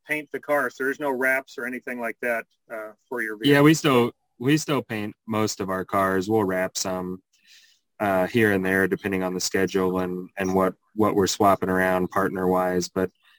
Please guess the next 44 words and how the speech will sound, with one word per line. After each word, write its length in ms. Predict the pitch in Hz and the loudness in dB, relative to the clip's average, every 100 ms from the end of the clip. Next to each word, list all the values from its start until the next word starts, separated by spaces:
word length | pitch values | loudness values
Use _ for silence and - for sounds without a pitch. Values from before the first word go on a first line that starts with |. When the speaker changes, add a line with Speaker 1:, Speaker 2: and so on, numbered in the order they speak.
| - | -8
Speaker 2:
um, 460 | 95 92 87 87 - | -4 -2 -2 -4 -2
yeah, 160 | 113 | 2
we 140 | 104 120 | 4 4
still 220 | - 104 | 2 0
paint. 360 | - 95 95 - _ | 0 -6 -6 -10 _
There's, 220 | 110 107 104 _ _ - | 0 2 0 _ _ -2
there's 240 | 127 113 | 0 0
quite 180 | - 117 | 0 0
a 40 | |
few 120 | - 104 | 0 -4
teams 460 | 110 101 98 95 95 | -4 -6 -6 -6 -4
that 120 | 95 | 0
are, 320 | 95 92 98 - | 0 0 -2 -4
that 120 | 98 | -2
are 120 | 95 | 0
wrapping 480 | 92 92 90 95 95 | 0 -2 -2 -6 -6
now, 400 | 92 92 92 92 _ _ _ _ - | -4 -4 -4 -6 _ _ _ _ -6
um, 560 | 92 87 87 87 85 _ _ - | -6 -4 -6 -6 -10 _ _ -6
but 180 | 101 | 0
we 160 | 98 98 | 4 6
have, 320 | 92 90 87 - _ _ | 6 2 0 -4 _ _
we 140 | - 101 | 2 4
have 160 | 95 | 4
a 60 | 92 | 2
paint 280 | - 95 87 | 2 -2 2
booth 420 | 95 95 95 - | 4 6 4 2
and 300 | 92 90 90 - _ _ _ _ | -6 -6 -8 -12 _ _ _ _
have 180 | - 95 | -2 2
the 100 | 95 | 4
ability 640 | 90 95 92 90 92 90 - | 4 4 4 4 2 -2 -8
to 140 | - 98 | -4 0
do 180 | 104 | 4
it 80 | 98 | 4
on 140 | 95 92 | 2 -2
our 180 | 92 | -4
own, 300 | 92 92 92 | -4 -4 -6
and 140 | 90 90 _ _ - | -8 -14 _ _ -2
it 80 | |
looks 260 | 120 101 - | 2 2 2
a 60 | 92 | 0
little 160 | 90 | 0
better, 300 | 87 87 90 | -2 -2 -2
I 60 | 87 | -4
think. 260 | - 90 | -8 -14